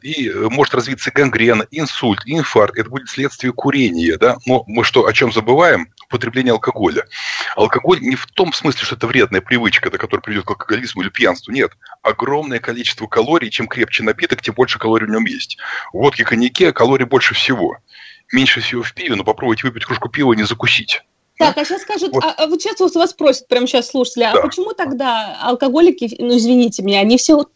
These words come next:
Speaker 2: худые?
Speaker 1: Э, ну, ну, нет, во-первых, <laughs> далеко не все худые. Во-вторых, извините, человек, если алкоголик, он всё пропил уже, ему там и закусывать-то нечем, да?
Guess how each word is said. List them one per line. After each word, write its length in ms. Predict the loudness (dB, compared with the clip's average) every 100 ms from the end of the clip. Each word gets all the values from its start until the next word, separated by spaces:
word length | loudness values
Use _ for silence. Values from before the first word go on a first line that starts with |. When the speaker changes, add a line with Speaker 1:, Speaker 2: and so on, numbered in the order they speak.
| -14 -8
Speaker 2:
худые? 720 | 4 6 8 8 8 4 -2 _ _ _ _ _ _ _ _ _ _ _ _ -20 -18 0 0
Speaker 1:
Э, 180 | 2 0
ну, 160 | 0 -2 2
ну, 180 | 4 6
нет, 240 | 4 4
во-первых, 360 | 2 2 2 2
<laughs> 500 | 0 0 -2 -4 -4
далеко 320 | -2 2 0
не 100 | 0
все 200 | -2 -2
худые. 480 | -4 -6 -2 0 0 -6 -16 -14 -16 -16 -6
Во-вторых, 400 | -4 -2 -2 -2
извините, 380 | -2 -2 -2 -4 -2
человек, 200 | -2 -2
если 120 | -2
алкоголик, 440 | 0 2 2 2 2
он 80 |
всё 160 | 0 0
пропил 320 | 0 2 2
уже, 260 | 2 2 2
ему 200 | 0 -2
там 180 | -4 -4
и 80 | -2
закусывать-то 580 | -2 -2 -4 -4 -2
нечем, 460 | -2 0 -2 -4 -4
да? 180 | -4